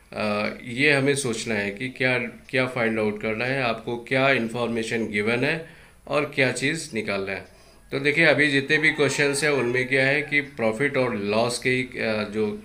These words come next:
questions हैं उनमें हम ये करेंगे। अभी देखिए, अ, एक question में दो दो article हैं, कुछ ऐसे questions हैं कि एक में आपको profit हो रहा है और दूसरे में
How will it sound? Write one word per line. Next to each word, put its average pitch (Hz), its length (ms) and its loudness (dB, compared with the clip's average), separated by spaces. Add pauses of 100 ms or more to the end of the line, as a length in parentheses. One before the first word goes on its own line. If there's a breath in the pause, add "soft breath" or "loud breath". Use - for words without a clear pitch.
questions 123 440 -4
हैं 165 220 -4 (560 loud breath)
उनमें 160 340 4
हम 160 100 2
ये 156 120 6
करेंगे। 143 540 4
अभी 117 300 0
देखिए, 156 520 0
अ, - 240 -8 (360)
एक 143 220 4
question 151 320 0
में 156 260 0
दो 120 140 2
दो 139 160 4
article 123 500 2
हैं, 127 220 -2 (460 loud breath)
कुछ 135 180 2
ऐसे 131 260 4
questions 143 520 4
हैं 147 160 2
कि 147 260 0
एक 139 300 4
में 143 120 8
आपको 127 380 2
profit 123 440 0
हो 135 120 4
रहा 139 140 4
है 139 120 6
और 117 200 2
दूसरे 117 420 0
में 160 300 0